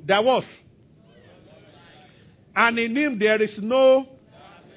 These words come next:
hallelujah. He said, "This is the message that we have heard from him. God is light. In him there is no darkness at all." At all. Verse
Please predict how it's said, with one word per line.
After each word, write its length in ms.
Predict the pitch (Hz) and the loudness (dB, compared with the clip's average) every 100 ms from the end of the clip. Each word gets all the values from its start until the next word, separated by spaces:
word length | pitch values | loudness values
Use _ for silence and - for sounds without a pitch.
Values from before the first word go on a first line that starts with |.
| - - - - - - - - | -20 -20 -20 -20 -20 -20 -20 -4
hallelujah. 760 | 226 247 247 240 240 180 143 - _ _ _ _ _ | -2 0 -2 -2 -4 -4 -6 -8 _ _ _ _ _
He 140 | 233 247 | -6 -2
said, 220 | 269 233 | -2 -2
"This 180 | 285 302 | -4 -6
is 140 | 269 | -6
the 100 | 220 | -4
message 520 | 214 226 254 - 226 185 | -4 -4 -4 -4 -4 -2
that 140 | 196 | -2
we 60 | 196 | 0
have 140 | 185 | -2
heard 320 | 143 262 226 | -2 -4 -4
from 200 | 196 180 | -6 -6
him. 260 | 175 131 - - _ _ - | -6 -8 -14 -20 _ _ -10
God 360 | 220 254 294 262 | -2 0 0 -2
is 120 | 233 | -4
light. 380 | 208 208 165 135 - _ _ _ _ | -2 -2 -2 -6 -20 _ _ _ _
In 240 | 220 226 202 | -4 -2 -4
him 540 | 226 294 262 240 254 - - | -4 -4 -4 -6 -10 -16 -6
there 200 | 214 226 | -2 -2
is 100 | 220 208 | -2 -2
no 200 | 269 277 170 | 2 2 0
darkness 600 | 254 175 196 180 185 196 - - - | -2 -2 -6 -6 -4 -6 -10 -6 0
at 240 | 240 - | 0 2
all." 460 | 277 254 190 107 _ _ _ _ _ _ _ - | 2 2 0 -6 _ _ _ _ _ _ _ 0
At 260 | 226 226 | 0 2
all. 380 | 262 262 214 120 104 _ _ _ _ _ _ _ _ - _ _ - | 0 0 0 -4 -12 _ _ _ _ _ _ _ _ -20 _ _ -4
Verse 220 | 214 254 | 0 0